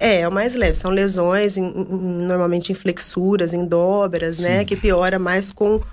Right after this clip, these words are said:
Speaker 1: o suor e, e, e, e coisas, é, que você tem mais contato ali. Roupas, é, é, quente, quando, é, roupa de lã, inverno que você precisa colocar roupa,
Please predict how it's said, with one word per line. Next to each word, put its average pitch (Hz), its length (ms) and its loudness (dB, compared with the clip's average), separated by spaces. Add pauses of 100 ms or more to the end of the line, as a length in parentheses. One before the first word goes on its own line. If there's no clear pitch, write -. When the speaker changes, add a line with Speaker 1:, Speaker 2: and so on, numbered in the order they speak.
(160)
Speaker 1:
o 208 80 -2
suor 196 800 2 (120)
e, 156 200 -6
e, 185 80 -2
e, 180 540 -4
e - 100 -10
coisas, 185 560 0 (100)
é, 170 720 0 (600)
que 190 120 -6
você 190 220 0
tem 190 100 0
mais 190 180 2
contato 180 640 -2
ali. 156 220 -4
Roupas, 185 1120 0 (200)
é, 175 480 2 (220)
é, 175 680 -2 (120)
quente, 202 580 0
quando, 180 400 -2
é, 180 320 -2
roupa 185 280 -2
de 185 120 -2
lã, 185 540 2 (260)
inverno 190 420 0
que 185 60 -10
você 180 80 -4
precisa 180 200 -4
colocar 180 320 -2
roupa, 185 680 2